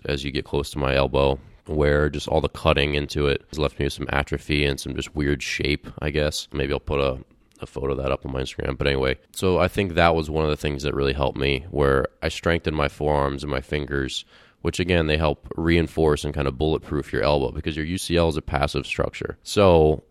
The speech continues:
if you're trying to support your U C L and take stress off it, besides having good mechanics, you know, according to the A S M I guidelines and all that stuff,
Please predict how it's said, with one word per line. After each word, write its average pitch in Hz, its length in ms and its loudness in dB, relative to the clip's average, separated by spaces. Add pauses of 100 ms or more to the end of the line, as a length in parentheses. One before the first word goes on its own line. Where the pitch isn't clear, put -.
(400)
if 90 120 -4
you're 87 80 0
trying 85 300 2
to 76 340 2 (440)
support - 480 0
your 85 100 2
U 82 160 0
C 78 220 0
L 87 180 6
and 76 80 -2
take - 160 -4
stress 95 320 2
off 73 240 2
it, - 160 -2
besides 92 320 -2
having 78 320 0
good 82 180 2
mechanics, 76 840 -2
you 71 100 -6
know, 67 120 -4
according 71 340 -2
to 73 140 -2
the 67 120 0
A 71 100 4
S - 100 -2
M 71 100 0
I 69 100 2
guidelines 71 520 2
and 71 100 0
all 71 60 2
that 69 100 0
stuff, 71 340 -4